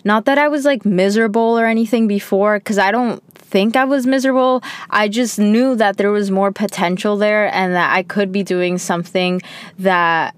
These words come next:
really ignites me and, like, sets something on fire. Not to be cheesy or whatever, but, like, I really could be doing something that I was more passionate about.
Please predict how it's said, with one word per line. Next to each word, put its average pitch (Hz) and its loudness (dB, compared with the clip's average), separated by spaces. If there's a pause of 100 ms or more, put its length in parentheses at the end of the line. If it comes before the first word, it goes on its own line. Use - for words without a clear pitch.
(260)
really 196 -2
ignites 165 -2
me 226 0
and, 180 -2
like, 156 -6
sets 170 -2
something 185 -2 (340)
on 143 0
fire. 165 0
Not 220 0
to 277 -6
be 240 0
cheesy 202 -2
or 190 2
whatever, 180 0 (240)
but, 240 2
like, 247 2
I 233 2
really 254 0 (180)
could 233 0
be 226 0
doing 196 0
something 185 -2
that 170 0
I 165 2
was 165 -4
more 165 -2
passionate 165 -4
about. 151 -2